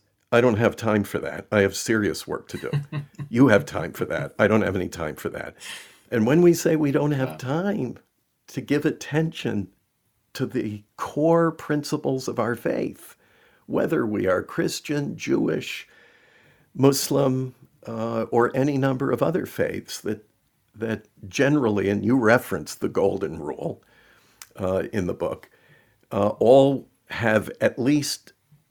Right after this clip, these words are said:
Speaker 1: uh, some core tenet that reflects that whole concept of treating others the way we would have them treat
Speaker 2: That's right.
Speaker 1: us, uh, loving our neighbors as ourselves, et cetera. Uh, it does seem too simple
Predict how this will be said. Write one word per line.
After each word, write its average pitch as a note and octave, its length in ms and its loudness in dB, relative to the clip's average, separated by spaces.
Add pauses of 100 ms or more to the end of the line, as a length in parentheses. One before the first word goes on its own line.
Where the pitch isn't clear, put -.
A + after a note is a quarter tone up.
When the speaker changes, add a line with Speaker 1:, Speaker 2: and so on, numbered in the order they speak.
Speaker 1:
uh, A2+ 340 -2
some C#3+ 600 2 (140)
core A#2 340 4
tenet A2+ 500 0
that - 200 -6
reflects G#2+ 540 -2
that G#2 200 2
whole G#2+ 240 -4
concept G#2+ 680 -4
of - 300 -12 (140)
treating G2+ 380 -4
others G2+ 360 -6
the A2 100 -8
way G2+ 180 -2
we G2+ 140 0
would G2+ 180 0
have F2+ 240 -6
them - 200 -6
treat - 300 -6
Speaker 2:
That's C3 420 -2 (840)
right. G2+ 100 -4
Speaker 1:
us, F2 60 -2
uh, F#2+ 40 0
loving G2 400 2
our F#2 140 -2
neighbors C3+ 720 -2
as F#2 200 -8
ourselves, A2+ 800 -2
et G2 160 -4
cetera. A2+ 420 -2 (920)
Uh, B2 180 6
it - 100 -6
does G3 280 6
seem D#3+ 480 0 (760)
too F3+ 200 2
simple - 640 0